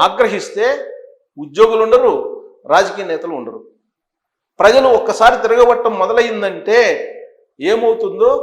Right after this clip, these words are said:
భారతదేశంలో కూడా కొన్ని ఉదాహరణలు చెప్పుకోవచ్చు. గుజరాత్లో ఆర్థిక పటేల్ అని చెప్పి ఒక రెండు వేల పద్నాలుగు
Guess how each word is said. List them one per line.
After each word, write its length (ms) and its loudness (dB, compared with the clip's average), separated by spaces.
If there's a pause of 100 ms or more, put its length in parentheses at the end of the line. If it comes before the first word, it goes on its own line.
(580)
భారతదేశంలో 680 0
కూడా 180 -4
కొన్ని 200 -8
ఉదాహరణలు 420 -4
చెప్పుకోవచ్చు. 480 -18 (1000)
గుజరాత్లో 600 2 (880)
ఆర్థిక 280 2 (100)
పటేల్ 260 -2
అని 140 -8
చెప్పి 220 -6
ఒక 100 -4 (440)
రెండు 220 -6
వేల 140 2 (140)
పద్నాలుగు 420 0